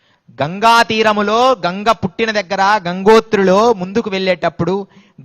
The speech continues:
గంగ నుంచి రెండు కిలోమీటర్ల ముందు ఒక నది, గంగా నదిలో ఒక రాయి ఉంది. ఆ రాయికి ఒక పెద్ద స్వరంగం ఉంది, నది మధ్యలో ఉంటుంది.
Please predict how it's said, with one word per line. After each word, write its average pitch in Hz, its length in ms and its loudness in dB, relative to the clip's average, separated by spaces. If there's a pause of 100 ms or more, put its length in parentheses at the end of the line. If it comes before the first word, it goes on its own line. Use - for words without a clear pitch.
గంగ 202 280 0
నుంచి 233 300 0
రెండు 196 260 0
కిలోమీటర్ల 202 720 -2
ముందు 165 540 -2 (600)
ఒక - 160 -8
నది, 156 460 -4 (140)
గంగా 220 380 2
నదిలో 180 340 2
ఒక 196 340 2
రాయి 170 360 -2
ఉంది. 131 280 -10 (240)
ఆ 151 180 -2
రాయికి 180 400 -2
ఒక 185 100 -8
పెద్ద 156 320 -6
స్వరంగం 180 560 -4
ఉంది, 147 180 -10
నది 170 260 -4
మధ్యలో 196 440 2
ఉంటుంది. 175 460 -4